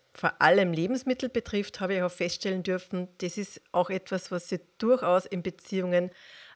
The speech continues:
abbildet. Das heißt, auch anfänglich gute Beziehungen können irgendwann schlecht werden. Und es lässt sich eben wirklich gut auch mit diesem Vergleich zeigen und vielleicht kennst du das aus deinem Leben. Also für den Fall, dass auch du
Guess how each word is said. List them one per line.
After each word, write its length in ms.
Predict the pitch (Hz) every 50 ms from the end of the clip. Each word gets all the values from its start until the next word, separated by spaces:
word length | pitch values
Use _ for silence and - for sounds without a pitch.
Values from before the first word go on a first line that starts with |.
| _ _
abbildet. 680 | - 165 - - _ _ - 180 165 151 147 143 -
Das 160 | 156 151 -
heißt, 260 | 180 160 165 - - -
auch 300 | 147 165 175 208 - - -
anfänglich 600 | 175 185 202 226 226 - 214 208 208 202 - -
gute 300 | - 254 269 262 - 254
Beziehungen 640 | - 233 - - - 220 208 208 208 208 208 208 -
können 520 | - - 185 180 185 196 196 196 196 196 -
irgendwann 640 | - 180 180 185 185 180 175 175 165 160 165 170 170 - - - - - -
schlecht 480 | - - - 170 160 165 - - - -
werden. 260 | 160 147 - 135 175 _ _ _ - - - - - - - - _ _
Und 500 | - - 180 175 175 175 175 180 180 170
es 140 | 180 -
lässt 240 | - 180 190 - -
sich 120 | - 220 202
eben 120 | 190 190
wirklich 300 | 190 208 - 226 196 -
gut 260 | - - 214 226 -
auch 80 | 214 185
mit 160 | 214 202 -
diesem 220 | - 190 - 202
Vergleich 580 | - 196 180 - 175 165 165 175 202 196 - - _ _
zeigen 580 | - - - 165 147 151 160 196 220 254 254
und 140 | 247 233 233
vielleicht 280 | - 226 214 214 - -
kennst 360 | - 202 180 180 190 - -
du 20 |
das 160 | 190 190 175
aus 120 | - 143 -
deinem 260 | - 175 170 175 170
Leben. 480 | 160 156 160 160 - 147 143 147 160 - _ -
Also 180 | - 175 196 214
für 240 | - - - 262 269
den 140 | 277 269 254
Fall, 380 | - - 180 165 190 220 233 233 -
dass 260 | - 202 196 - -
auch 260 | - 165 175 170 - -
du 480 | - _ - 226 277 320 349 370 370